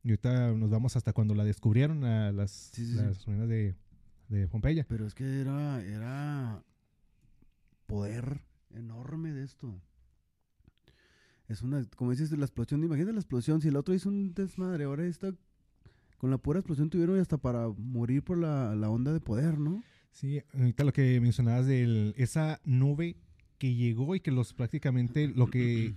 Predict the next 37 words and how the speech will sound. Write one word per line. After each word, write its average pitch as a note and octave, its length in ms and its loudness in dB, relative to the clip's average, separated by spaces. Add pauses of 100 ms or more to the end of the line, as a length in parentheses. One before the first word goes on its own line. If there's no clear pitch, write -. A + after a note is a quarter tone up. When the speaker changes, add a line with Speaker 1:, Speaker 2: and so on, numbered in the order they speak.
Speaker 1:
<clears throat> - 100 -20
donde C3 340 4
te - 240 -4
agarró C3+ 240 4
la E3 120 6
nube, E3 240 8
es D#3+ 140 4
así D#3 160 2
como D#3+ 240 6
se C3+ 140 4
quedaron B2 380 6
Speaker 2:
Sí, C3+ 60 4
Speaker 1:
las D3 120 2
personas, A#2 320 2
Speaker 2:
porque G#2+ 140 2
Speaker 1:
¿no? A#2+ 60 -2
Speaker 2:
sí, D#3+ 180 2
sí E3+ 140 0
hay F3 180 4
unas E3+ 480 2
que C3 120 -4
están C#3 320 -2
hasta, D3 480 -4
no B2+ 180 -2
ten-, D3+ 320 -6
no C#3+ 80 -6
están D3+ 240 -8
muertos, D#3 440 -4
o C3 40 -6
sea, C3+ 100 -6
como B2+ 180 -6
que A#2 80 -10
los A#2 80 -10
agarraron C#3+ 260 -4
en, D3 160 -2
todavía C3+ 240 -8
tienen, E3 320 -4